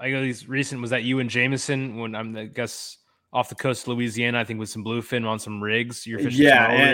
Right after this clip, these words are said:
Speaker 1: rigs.
Speaker 2: and, and before that, you know, it's like the versus the big tuna. My, my first really big tuna in Panama took me, like, three hours.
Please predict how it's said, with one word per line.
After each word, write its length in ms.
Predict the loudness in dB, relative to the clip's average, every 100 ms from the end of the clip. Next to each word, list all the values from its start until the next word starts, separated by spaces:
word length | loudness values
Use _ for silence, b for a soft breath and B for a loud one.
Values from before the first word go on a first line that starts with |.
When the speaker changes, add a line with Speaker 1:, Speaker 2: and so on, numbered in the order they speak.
| 6
Speaker 1:
rigs. 40 | 6 4
Speaker 2:
and, 120 | 2
and 260 | 4 6 6
before 460 | 4 2 2 2 4
that, 260 | 4 4 0
you 80 |
know, 60 | -4
it's 100 | -2
like 220 | -2 -4 _
the 140 | -8 -4
versus 640 | -4 -4 -6 -6 -8 -10
the 140 | -10
big 280 | -4 -4 -4
tuna. 220 | -4 -4 -2
My, 220 | -2 -2 -2
my 140 | -2
first 320 | -2 -2 -4
really 140 | -6 -4
big 200 | -4 -4
tuna 220 | -4 -4
in 120 | -6
Panama 560 | -4 -2 0 0 -2 -4 B B _
took 160 | -8 -4
me, 140 | -2
like, 180 | -4 -10
three 320 | -12 -10 -8
hours. 560 | -8 -8 -10 -14 -18